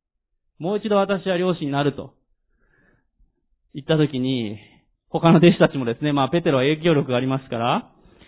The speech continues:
彼らは、「私たちも一緒に行く」って言ったんですね。まあ、あの、ペテロだけじゃなくてですね、あの、ヨハネたちもですね、まあ、養子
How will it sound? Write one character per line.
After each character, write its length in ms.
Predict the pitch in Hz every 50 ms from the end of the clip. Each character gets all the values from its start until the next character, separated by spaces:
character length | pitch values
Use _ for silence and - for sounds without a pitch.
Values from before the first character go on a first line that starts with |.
| _ - - _ _
彼 200 | - 170 160 147
ら 100 | 135 123
は、 60 | 123 123 120
「私 180 | 151 147 156 151
た 100 | 151 131
ち 80 | - 127
も 100 | 123 123
一 160 | 131 139 131 - - -
緒 80 | 175 165
に 80 | 170
行 100 | 170 165
く」 60 | 180 170
っ 20 |
て 80 | 165 -
言 80 | 131
っ 40 | 107
た 80 | - 120
ん 80 | 104
で 60 | 101 110
す 60 | 127
ね。 380 | 139 143 135 131 127 - - _ _ _ _ _ _ _ _ _ _ _ _ _ _ _ _ _ _ _ _ _ _ _ _ _ _ _ _ _ _ _ _ _ _ _
ま 480 | - 156 156 147 131 113 101 - - - -
あ、 120 | 135 139
あ 60 | 143
の、 400 | 143 143 139 139 139 139 139 139 131
ペ 100 | 196 190
テ 80 | 185
ロ 80 | 175 156
だ 120 | 147 147
け 100 | 143 151
じ 80 | 135 139
ゃ 40 | 135
な 120 | 131 123
く 80 | - -
て 80 | 123
で 120 | 113 113 113
す 60 | - 160
ね、 340 | 175 175 165 143 120 - -
あ 140 | - 123 131
の、 480 | 127 123 123 123 120 117 117 113 107 - -
ヨ 100 | 156 156
ハ 100 | 151 143
ネ 80 | 131
た 120 | 120 135 113
ち 100 | - 117
も 120 | 107 104
で 120 | 101 101 -
す 60 | 160
ね、 220 | 170 208 262 254 -
ま 160 | 160 139 127 123
あ、 60 | 131
養 180 | 143 147 143
子 60 | 139